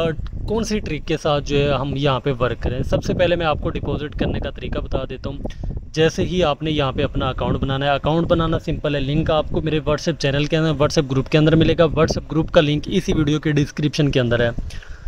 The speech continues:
तो आपने क्या करना है, उस ग्रुप को जो है फॉलो कर लेना है। उसके अंदर daily activity होती है, signal वगैरह मिलते हैं।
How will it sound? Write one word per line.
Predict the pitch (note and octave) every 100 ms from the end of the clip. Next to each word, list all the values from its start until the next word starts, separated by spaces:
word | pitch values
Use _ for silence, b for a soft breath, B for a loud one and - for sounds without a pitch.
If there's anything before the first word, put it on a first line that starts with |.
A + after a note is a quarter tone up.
| B - - - - - - - -
तो |
आपने | F3 D#3+ D#3+ G3 F#3+
क्या | F3+ D#3
करना | E3+ E3+ F3
है, | E3+ - G3+
उस | E3+ -
ग्रुप | F3 F3 D3 D3 -
को | E3
जो | D3+
है | D3
फॉलो | - C3+ C#3+
कर | D#3
लेना | C#3 C#3+ D3
है। |
उसके | D3 - D#3
अंदर | C#3+ C#3+
daily | D#3 E3+
activity | D#3 - D3+ C#3+
होती | C#3+ B2+
है, | C#3
signal | - B2+ C3 B2+
वगैरह | C3 B2+
मिलते | B2 A#2 B2+
हैं। | A#2 -